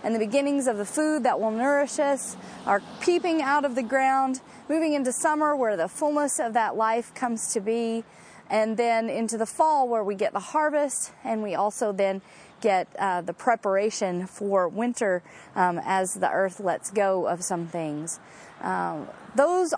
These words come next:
are, and I, and I realize that there are four seasons, so it doesn't work exactly for Trinity.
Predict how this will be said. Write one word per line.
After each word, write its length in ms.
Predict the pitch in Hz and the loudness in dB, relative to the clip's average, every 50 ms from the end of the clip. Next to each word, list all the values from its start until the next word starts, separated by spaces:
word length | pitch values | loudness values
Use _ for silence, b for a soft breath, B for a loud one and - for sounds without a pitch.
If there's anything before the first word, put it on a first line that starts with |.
| - | 0
are, 480 | - 233 254 262 269 269 269 262 254 - - | 2 2 4 4 4 2 2 2 0 0 0
and 140 | 220 247 269 | 0 0 0
I, 220 | 247 202 247 285 | 2 2 2 2
and 100 | 269 - | 2 2
I 140 | 277 302 320 | 2 2 2
realize 400 | 339 339 349 359 330 311 294 254 | 2 2 2 4 4 2 2 0
that 160 | 269 - 240 | 0 0 2
there 160 | 254 269 247 | 2 2 2
are 80 | 226 233 | 2 0
four 280 | - - 320 330 330 285 | -2 0 2 2 2 2
seasons, 520 | - - 247 214 202 190 208 208 226 - | 0 -2 -2 -2 -2 -2 -2 -2 -2 -2
so 100 | - 254 | 0 0
it 60 | 170 | 2
doesn't 300 | 185 254 254 254 - 208 | 2 2 2 0 0 0
work 220 | 233 240 240 226 247 | 0 0 0 0 0
exactly 640 | 202 190 190 180 202 196 202 214 - 226 196 196 | -2 0 0 2 4 4 4 2 0 0 -2 -2
for 180 | - - 190 185 | 0 -2 -4 -2
Trinity. 500 | - - 190 170 165 151 147 139 151 | -2 -2 -2 -2 -2 -4 -6 -8 -10